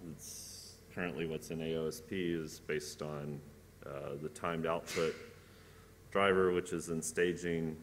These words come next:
kinda has no path to move out of staging.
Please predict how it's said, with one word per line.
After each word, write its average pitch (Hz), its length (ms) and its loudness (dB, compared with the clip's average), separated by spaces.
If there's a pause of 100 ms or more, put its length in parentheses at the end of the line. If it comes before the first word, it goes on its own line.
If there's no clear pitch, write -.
(340)
kinda 80 240 -4
has 80 260 -2
no 87 160 2
path 82 520 2 (160)
to 78 460 -2 (880)
move 87 220 2
out 85 200 4
of 82 80 0
staging. 80 600 0